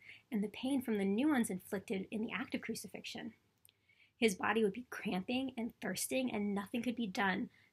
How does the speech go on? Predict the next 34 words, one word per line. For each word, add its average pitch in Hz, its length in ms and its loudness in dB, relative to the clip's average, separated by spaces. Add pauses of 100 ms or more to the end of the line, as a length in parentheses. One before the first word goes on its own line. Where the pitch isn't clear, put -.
(140)
to 208 360 -2
relieve 208 320 2
any 214 260 0
of 233 120 -4
it. - 120 -10 (1200)
Most 294 300 6
of 415 120 4
Matthew's 220 440 2
first - 320 -4
readers 196 280 -2
would 226 240 -2
have 262 100 -2
been 277 180 0
familiar 214 360 0
with - 140 -8
this, - 280 -6
and 233 140 0
so 226 340 4
this 277 140 -2
is 330 80 2
probably 285 400 2
why 220 240 6
he 202 120 4
doesn't 190 260 0
go 202 120 -8
into 202 180 -6
a 214 40 -4
lot 185 180 -2
of 175 100 -10
detail. - 420 -6 (800)
But 226 220 4
I 220 100 2
just 247 240 -2
wanted 233 380 2